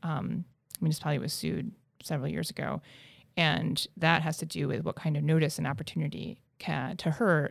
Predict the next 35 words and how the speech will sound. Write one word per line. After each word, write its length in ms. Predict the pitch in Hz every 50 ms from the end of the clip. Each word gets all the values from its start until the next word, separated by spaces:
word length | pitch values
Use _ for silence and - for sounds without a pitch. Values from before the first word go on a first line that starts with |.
| - -
the 100 | - - -
opportunity 400 | 165 - 170 - 180 170 156 151
to 80 | -
be 120 | - - 147
heard 260 | 147 165 160 139 143
has 180 | 151 139 151 -
to 80 | -
be 80 | 156 147
granted 460 | 156 147 135 139 147 - - - 170
before 500 | - - - - - - - - - - - - - - - - - - _
property 680 | - - 180 165 165 - 170 143 135 - - - - -
is 220 | - 165 160 151 165
removed 720 | 160 160 156 151 147 143 139 139 135 135 139 - - -
from 420 | - - - 131 131 131 123 135 139 - - - - _
a 80 | - 160
location 440 | 147 143 - - - 147 - - -
and 120 | 123 151
potentially 380 | - - - 143 147 - 147 131
disposed 580 | - 147 - - - 131 127 131 123 156 -
of. 260 | - - 78 - - -
So 260 | - - - - 160 - - - - - - -
it's 180 | - 156 -
a, 220 | - - - - -
it's 120 | 156 -
a 60 | -
property 400 | - - - 180 - - - -
rights 260 | - - - - -
case. 380 | - - - - - 165 - -
And 100 | 156 156
so 80 | - 170
there's 120 | 165 160
all 180 | - - 175 196
kinds 260 | 196 - 165 135 147 151
of 60 | 139
different 380 | - 147 - - 90 - 240